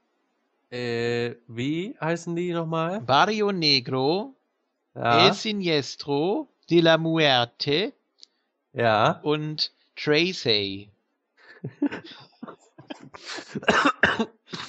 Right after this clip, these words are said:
Speaker 2: Ja.
Speaker 1: Ja.
Speaker 2: Er fragt Matt Striker, ich kann doch nichts dafür. So, das stimmt auf jeden Fall so.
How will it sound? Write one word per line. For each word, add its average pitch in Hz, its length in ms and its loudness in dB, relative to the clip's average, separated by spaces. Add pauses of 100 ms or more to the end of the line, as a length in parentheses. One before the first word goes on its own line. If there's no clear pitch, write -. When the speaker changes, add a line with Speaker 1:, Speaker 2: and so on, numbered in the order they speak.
(120)
Speaker 2:
Ja. 113 360 0 (1900)
Speaker 1:
Ja. 127 360 2 (600)
Speaker 2:
Er 160 120 0
fragt 202 340 2
Matt 202 180 0
Striker, 185 680 2
ich 139 120 -8
kann 170 160 -4
doch 160 100 -8
nichts 156 220 -8
dafür. 147 560 -8 (1000)
So, 110 340 -2 (180)
das - 340 -8
stimmt 185 340 -4
auf 123 160 -4
jeden 120 240 -4
Fall 120 240 -2
so. 143 340 -2